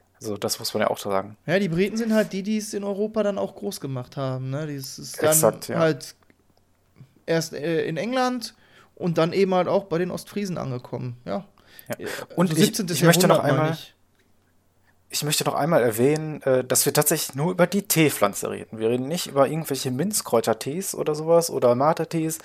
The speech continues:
Speaker 1: Es geht wirklich nur um diese Teepflanze. Das ist wichtig, weil wahrscheinlich trinkt man hier in Deutschland halt auch noch mal ab und zu ein paar Minztees mehr oder Kamillentees.
Speaker 2: Ich wollt's gerade
Speaker 1: Die
Speaker 2: sagen,
Speaker 1: zählen da aber
Speaker 2: Kamille.
Speaker 1: nicht rein.
Speaker 2: Denk an, denk an die Kamille, die ja halt
Speaker 1: Ja.
Speaker 2: auch,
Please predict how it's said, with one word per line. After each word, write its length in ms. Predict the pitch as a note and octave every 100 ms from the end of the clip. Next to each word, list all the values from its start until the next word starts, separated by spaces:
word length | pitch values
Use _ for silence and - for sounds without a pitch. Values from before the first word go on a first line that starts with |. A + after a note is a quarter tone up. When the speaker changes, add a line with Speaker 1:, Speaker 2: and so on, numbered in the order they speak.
| - -
Speaker 1:
Es 300 | D3+ C#3 -
geht 240 | D3 F3 -
wirklich 300 | - D#3+ C#3+
nur 180 | D3 F3
um 160 | E3+ D#3+
diese 420 | D#3 D3 D3 C#3+ - _ -
Teepflanze. 720 | - G#2+ - - G2 - - _ _ _ - _ _ _ _ _
Das 120 | -
ist 200 | C3+ -
wichtig, 380 | - - G#2+ -
weil 280 | G2+ G#2+ G#2 - _ _ _ G#2+ -
wahrscheinlich 420 | A#2+ - B2+ C3+
trinkt 180 | - C#3+
man 120 | C#3 B2
hier 120 | B2+
in 40 |
Deutschland 320 | A#2+ A#2+ - A#2
halt 120 | G#2+
auch 100 | A#2+
noch 120 | A#2 A2+ - -
mal 120 | A#2
ab 140 | -
und 60 | C3
zu 140 | -
ein 100 | A#2
paar 140 | G#2+ A2
Minztees 520 | A#2 C#3 - G#2+ -
mehr 220 | G#2+ A#2
oder 140 | A2 G#2
Kamillentees. 800 | A2 G#2+ C3 A#2+ G2+ G#2 B2 -
Speaker 2:
Ich 180 | F#3+ D#3+
wollt's 140 | F#3
gerade 140 | F#3
Speaker 1:
Die 40 | F3+
Speaker 2:
sagen, 100 | F3+
Speaker 1:
zählen 80 | B2
da 100 | B2+
aber 120 | A#2
Speaker 2:
Kamille. 80 | B2
Speaker 1:
nicht 120 | C#3
rein. 200 | A#2+ B2
Speaker 2:
Denk 160 | B2+ -
an, 60 | D#3+
denk 180 | F#3 F#3+
an 100 | F#3
die 100 | F#3
Kamille, 440 | F3+ F3+ F#3+ C#3+
die 80 | C3+
ja 180 | C#3+ C#3
halt 200 | C#3+ C3
Speaker 1:
Ja. 220 | A#2+ A#2
Speaker 2:
auch, 220 | - -